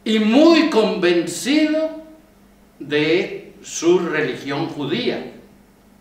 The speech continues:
Tan convencido que cuando,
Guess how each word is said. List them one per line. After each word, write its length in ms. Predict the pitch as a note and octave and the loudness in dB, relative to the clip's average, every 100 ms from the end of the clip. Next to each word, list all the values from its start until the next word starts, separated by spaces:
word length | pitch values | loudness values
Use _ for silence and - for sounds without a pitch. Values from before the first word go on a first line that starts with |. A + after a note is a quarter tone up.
| _ _ _ _ _ _ _ _ _ _ _ _ | _ _ _ _ _ _ _ _ _ _ _ _
Tan 220 | E3+ G3 | 0 2
convencido 840 | - A#3+ A3+ A#3 A3+ G#3 G3+ F#3 F#3+ | 2 2 2 0 0 -2 0 0 -2
que 160 | - | -4
cuando, 1000 | - D#3 D#3 D3 C#3+ C#3+ C#3+ B2+ F#2+ - | 0 2 4 0 -2 -2 -2 -4 -8 -14